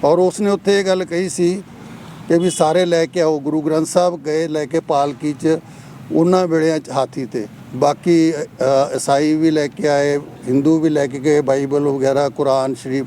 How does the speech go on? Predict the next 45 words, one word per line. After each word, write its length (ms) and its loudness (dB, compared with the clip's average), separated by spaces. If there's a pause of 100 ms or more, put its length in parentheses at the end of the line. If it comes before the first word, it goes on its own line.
ਮੁਸਲਮਾਨ। 580 0 (680)
ਉੱਥੇ 360 2
ਗਾ 280 2
ਰਹੇ 160 -2
ਸੀਗੇ 300 -4
ਸ਼ਬਦ, 400 0 (600)
"ਕੋਈ 120 2
ਹਰ 180 2
ਸਮਾਨ 420 -2
ਨਹੀਂ 140 -2
ਰਾਜਾ।" 260 -2
ਫਿਰ 160 2
ਐਡਵਰਡ 340 2
ਨੇ 100 -2
ਪੁੱਛਿਆ 380 -2
ਆਪਣੇ 260 -2
ਨਾਲ 280 0
ਬੰਦੇ 420 -2
ਨੂੰ 120 0
ਕਿ 100 0
ਇਹ 140 4
ਕੀ 200 -2
ਕਹਿ 220 2
ਰਹੇ 180 0
ਆ? 40 -2 (580)
ਉਹ 120 4
ਕਹਿੰਦੇ 320 2
ਵੀ 240 -2
ਇਹ 400 2
ਕਹਿ 180 2
ਰਹੇ 320 0
ਆ 40 2
ਵੀ 120 -6
ਕਿ 140 -6
ਪਰਮਾਤਮਾ 720 0
ਤੋਂ 180 0
ਵੱਡਾ 220 2
ਕੋਈ 260 -2
ਰਾਜਾ 280 -2
ਨਹੀਂ, 140 -4
ਕੋਈ 180 0
ਹਰਿ 180 0
ਸਮਾਨ 380 0
ਨਹੀਂ 200 -2
ਰਾਜਾ, 320 -2